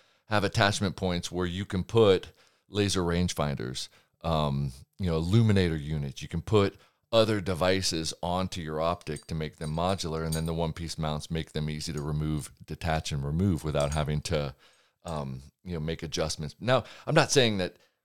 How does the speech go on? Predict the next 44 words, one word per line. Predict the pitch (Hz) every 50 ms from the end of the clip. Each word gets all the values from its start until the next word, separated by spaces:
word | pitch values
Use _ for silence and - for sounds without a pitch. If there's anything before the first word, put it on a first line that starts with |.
| _
one | _ 104 110 120 113 104
is | 87 -
better | - - 92 95 110 123
than | 113 127 120
the | 120 120 117
other, | 113 113 131 131
but | 95 98 92 - - 76
they | - 98 92 92 90 87 85 71 - _ _ _ _ _ -
definitely, | - 110 - - 110 104 - - 101
because | - 113 107 - 104 92
here | - 113 110 110
are | 104 95
some, | - - 95 87 85 82 85 87 - -
some | - - 101 87 80 80 78 -
single-piece | - - 123 120 117 107 98 - - 90 85 80 73 - - - - - - 117 - - - _ _ _
rings | 95 101 101 92 90 90 87 -
that | - 90 78 65
have | 82 90 98 95 90 87 85 73 -
attachments | - 82 - - 90 85 85 - - 90 82 80 78
for | - - 82 80
other | 78 82 78
things. | - - 78 78 -
For | - 90
example, | 82 78 - 87 82 - 85 82
I | 82 82
put | - - 95 82
a | 80
level | 78 76 80 80 73 82 85 82 80 78 _ _ _ _ _ _ _ _ -
that | 80 -
was | - 85 78 87
made | 87 85 85 85 71
for | - - 85
these, | 78 80 80 80 78 78 76 76 - - - _ -
uh, | 80 78 76
right | 71 85 87 85
off | 82 78 78 -
the | - -
side | - - 110 104 104 98
of | 95 82
it, | 92 90 85 78 - -
and | 85 82 82
you | 85 82
can | - 85 78
put, | - - 92 85 80 -